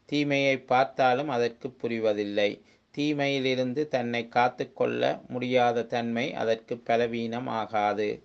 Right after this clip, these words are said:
காரணம், அவனிடம் தூய்மை இருப்பதால் குற்ற உணர்வு இருப்பதில்லை. தூய்மை தீமையை நம்புவதில்லை. குற்றமுடையவன் மறுக்கின்றான், தூய்மையுடையவன் ஏற்கின்றான்.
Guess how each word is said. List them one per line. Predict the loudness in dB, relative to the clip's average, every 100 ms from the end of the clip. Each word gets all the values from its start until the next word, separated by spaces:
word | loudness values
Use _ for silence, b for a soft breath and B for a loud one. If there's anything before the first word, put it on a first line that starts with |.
| _
காரணம், | 2 4 4 0 -4 -8 -8
அவனிடம் | -4 -2 -2 -2 -2 -4
தூய்மை | -6 -4 -4 -4 -4
இருப்பதால் | -4 -2 0 4 4 2 -2
குற்ற | -10 -4 0 2
உணர்வு | 2 -2 -2 -4
இருப்பதில்லை. | -2 -4 -2 -2 0 -2 0 -2 -2 b b b b -4
தூய்மை | 0 2 2 2 0 -2 -12 _ b b b _ 0
தீமையை | 2 2 2 4 2 -2 -6
நம்புவதில்லை. | -4 -2 0 2 2 0 0 0 0 b b b -8
குற்றமுடையவன் | -8 0 0 2 2 4 4 0 -4 -6
மறுக்கின்றான், | -4 -4 -4 -8 -2 0 0 -2 -12 -6
தூய்மையுடையவன் | -4 -2 -2 2 4 4 2 -2
ஏற்கின்றான். | -4 -6 -4 -6 -4 -2 -2 -2